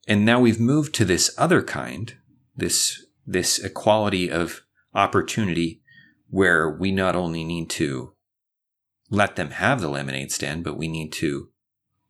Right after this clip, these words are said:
let them have a successful one, or let them, or pay for the lemonade stand, or, or, <laughs> or make sure that every kid has their own lemonade stand, <laughs> right? These, these, these things that are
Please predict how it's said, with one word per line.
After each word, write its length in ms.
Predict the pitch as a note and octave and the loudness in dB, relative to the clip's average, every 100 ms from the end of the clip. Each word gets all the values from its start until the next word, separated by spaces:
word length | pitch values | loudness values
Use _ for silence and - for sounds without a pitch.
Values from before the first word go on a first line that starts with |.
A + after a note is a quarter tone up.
| - | -2
let 220 | F#2 - | 0 0
them 160 | F2+ | -2
have 160 | E2+ E2 | -2 -2
a 80 | D#2 | -2
successful 680 | - - - C#3+ - - C2+ | -2 0 2 2 2 0 -2
one, 240 | A1+ B1+ | -2 -6
or 80 | C2 | -4
let 260 | E2 F2+ | -2 0
them, 180 | G2+ D#2+ | 0 0
or 100 | C2+ | -4
pay 240 | - - C3+ | -4 0 0
for 140 | - | 0
the 100 | D#2 | -4
lemonade 440 | C#2+ C#2 C#2 C2 - | -2 -4 -6 -8 -8
stand, 340 | - B2 D2+ | -8 -10 -10
or, 240 | C2+ - _ - - F3+ | -12 -14 _ -20 0 8
or, 220 | F#3+ F#3+ E3 - | 8 8 4 4
<laughs> 240 | F3 - - | 0 2 2
or 80 | |
make 280 | F#2+ G2+ A2+ | 4 4 4
sure 560 | - D#3+ C3 D3 A#2 F2+ | 4 4 8 8 8 6
that 180 | E3 G#2 A#2 | 4 4 4
every 400 | B2 A2 A#2+ G#2 | 4 4 0 0
kid 260 | - C3+ | 4 4
has 300 | G2+ A#2+ A2 | 6 4 4
their 180 | B2 A2+ | 6 8
own 220 | A2 G2+ | 8 6
lemonade 480 | F#2+ F2 D#2 C#3 F3 | 4 4 4 4 4
stand, 440 | - - - - - - - - - - B3+ | 2 -4 -10 -6 -2 2 2 0 -10 2 4
<laughs> 500 | G#3+ - - - - | 4 0 -10 -4 2
right? 200 | A#2 B2+ | 6 8
These, 260 | B2 A#2 - | 6 4 6
these, 260 | B2+ - | 4 4
these 240 | A#2+ A#2 - | 4 4 4
things 300 | D3 C3 - | 4 4 4
that 120 | G2+ | 4
are 300 | F#2 F2 | 4 4